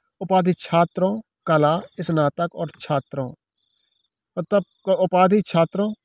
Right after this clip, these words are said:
कला स्नातक छात्रों और विज्ञान स्नातक छात्रों से संबंध को सूचित करती है? कि जो छात्र हैं, जो छात्र हैं, वो तो कला के अलग और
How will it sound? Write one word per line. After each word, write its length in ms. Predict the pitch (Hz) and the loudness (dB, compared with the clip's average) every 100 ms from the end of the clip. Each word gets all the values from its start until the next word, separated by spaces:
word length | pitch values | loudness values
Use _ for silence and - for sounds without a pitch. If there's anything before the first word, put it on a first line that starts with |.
| _ | _
कला 260 | 165 170 165 | 0 4 4
स्नातक 460 | 156 156 156 165 | 2 0 -2 -8
छात्रों 440 | - 175 - 196 214 - _ _ _ _ _ _ _ | -8 -6 -6 -8 -10 -14 _ _ _ _ _ _ _
और 120 | 175 | -2
विज्ञान 400 | 160 170 156 180 | 0 0 2 2
स्नातक 340 | 175 - 143 156 - _ _ _ _ _ - | 2 0 -4 -4 -8 _ _ _ _ _ -6
छात्रों 360 | 170 165 180 | -4 0 0
से 140 | 170 208 | 0 0
संबंध 380 | - 160 151 156 | 0 0 0 -2
को 100 | 196 | -6
सूचित 360 | - 156 196 - | -6 -6 -8 -10
करती 500 | - 127 - 135 131 | -8 -8 -8 -12 -12
है? 200 | 123 _ _ _ _ | -14 _ _ _ _
कि 60 | 214 | -2
जो 120 | 214 - | -2 2
छात्र 380 | - 202 - 185 | 6 6 6 0
हैं, 260 | 135 117 _ _ _ _ _ _ _ _ _ _ _ _ _ _ _ _ _ _ _ _ | -2 -6 _ _ _ _ _ _ _ _ _ _ _ _ _ _ _ _ _ _ _ _
जो 100 | 196 | -2
छात्र 460 | - - 202 202 151 | 0 4 4 4 0
हैं, 120 | 107 | -2
वो 300 | - - 170 | -8 -12 -8
तो 100 | 180 | -8
कला 320 | - 185 190 | -2 4 4
के 160 | 196 196 | 6 4
अलग 240 | 185 180 - _ _ _ _ _ _ | 4 4 0 _ _ _ _ _ _
और 280 | 156 156 147 | 4 4 2